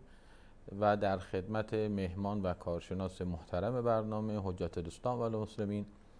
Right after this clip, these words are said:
حاج آقای مجتهد سیستانی. ابتدای برنامه از ایشون درخواست می‌کنم عرض سلامی اگر دارن خدمت شما بفرمایند. در ادامه برنامه با حضور ایشون و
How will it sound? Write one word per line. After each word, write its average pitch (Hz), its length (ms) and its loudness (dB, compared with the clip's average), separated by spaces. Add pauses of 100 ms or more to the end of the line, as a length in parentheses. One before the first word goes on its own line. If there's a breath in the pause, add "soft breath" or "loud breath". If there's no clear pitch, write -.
(580 soft breath)
حاج 101 180 0
آقای 98 240 4
مجتهد 101 840 2
سیستانی. 87 800 -4 (600 soft breath)
ابتدای 127 400 4
برنامه 110 760 4
از 101 140 -2
ایشون 98 200 -4
درخواست 98 460 2
می‌کنم 101 400 -4
عرض 90 280 -2
سلامی 92 380 -2
اگر 87 200 0
دارن 85 240 -2
خدمت - 340 -6
شما 85 280 -4
بفرمایند. 131 800 2 (520 loud breath)
در 92 280 2
ادامه 92 400 0
برنامه 120 400 4
با 101 160 2
حضور 95 380 -2
ایشون 107 420 -2
و 98 220 0